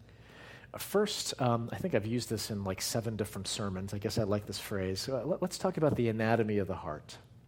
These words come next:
The anatomy of the heart. Discipleship is something we talk about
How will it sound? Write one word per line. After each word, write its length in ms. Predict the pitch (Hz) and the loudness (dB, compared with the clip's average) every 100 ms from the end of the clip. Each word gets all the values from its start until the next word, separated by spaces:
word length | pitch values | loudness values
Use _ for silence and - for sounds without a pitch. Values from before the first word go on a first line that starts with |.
| - - - - | -20 -20 -20 -6
The 140 | 104 | 0
anatomy 260 | 104 110 110 | 2 2 0
of 40 | |
the 60 | 98 | -2
heart. 140 | - - - - | -4 -6 -12 -4
Discipleship 840 | - 139 - 214 233 233 - 170 147 | 2 2 8 8 8 2 2 0 2
is 120 | 135 | 0
something 240 | 151 143 | 0 0
we 80 | 127 | 0
talk 220 | - 127 | 2 2
about 280 | 117 110 101 | 6 6 4